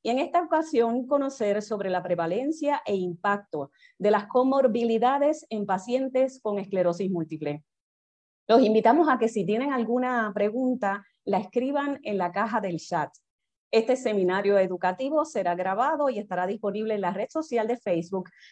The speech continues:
de la Fundación de Esclerosis Múltiple de Puerto Rico. Queremos agradecer a nuestros conferenciantes, el doctor Ángel Chinea, a la doctora Yaneris Agosto Vargas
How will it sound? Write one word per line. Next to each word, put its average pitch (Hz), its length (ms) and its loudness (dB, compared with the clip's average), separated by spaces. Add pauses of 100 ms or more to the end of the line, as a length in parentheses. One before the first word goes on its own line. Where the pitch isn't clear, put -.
de 208 120 6
la 269 120 8
Fundación 262 560 2
de 226 60 0
Esclerosis 208 520 -2
Múltiple 180 560 -2 (220)
de 175 160 2
Puerto 175 420 0
Rico. 143 440 -6 (680)
Queremos 247 380 4
agradecer 247 680 4
a 220 100 -2
nuestros 254 320 -4
conferenciantes, 233 880 -2
el 233 120 -4
doctor 202 420 -4
Ángel 214 320 -4
Chinea, 247 640 -4
a 202 80 -2
la 185 140 0
doctora 208 840 0
Yaneris 214 720 -2
Agosto 185 460 0
Vargas 185 520 0